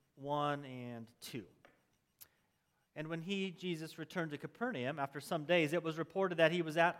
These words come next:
home. Many were gathered together, so that there was no more room, uh, not even at the door. And he was preaching the word to them."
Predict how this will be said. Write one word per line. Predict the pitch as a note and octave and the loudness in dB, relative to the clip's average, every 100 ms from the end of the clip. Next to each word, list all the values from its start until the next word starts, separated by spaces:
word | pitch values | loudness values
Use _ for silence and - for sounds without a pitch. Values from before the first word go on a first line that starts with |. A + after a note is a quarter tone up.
| - | -6
home. | G3+ F3 A#2 F#2+ F#2+ _ _ - | 0 0 0 -4 -16 _ _ -8
Many | G3 | -2
were | G#3 F#3+ | 0 0
gathered | F3 F3+ F3+ F3 | 4 6 6 2
together, | F3 D#3+ G#3 E3+ B2 | -8 0 2 2 -2
so | - D#3+ | -4 0
that | D#3+ D#3 | 0 0
there | E3 | -2
was | E3 C#3+ | -2 -8
no | E3 F3 | -4 -4
more | E3 E3 | -2 -4
room, | D3+ F#3 D3 D#3+ D#3+ _ _ _ _ _ _ _ _ | -2 -2 -2 -6 -16 _ _ _ _ _ _ _ _
uh, | D3 C#3+ D3 | -8 -6 -4
not | D#3+ E3+ | 0 2
even | E3 D#3+ | 2 -2
at | D#3 | -4
the | |
door. | D#3 F#3 F#3 F#2+ _ _ - - | -6 -6 -6 -10 _ _ -20 -4
And | F3 | 0
he | |
was | G#3 F3+ | 0 -2
preaching | - G#3+ - F3+ E3 D3+ | -2 -4 -4 -6 -6 -6
the | D#3+ | -2
word | E3+ F3+ G#3 D#3+ C3+ - _ _ _ _ _ _ _ | 0 2 2 0 -2 -14 _ _ _ _ _ _ _
to | G3 | -2
them." | E3+ F#3+ E3+ | 6 6 6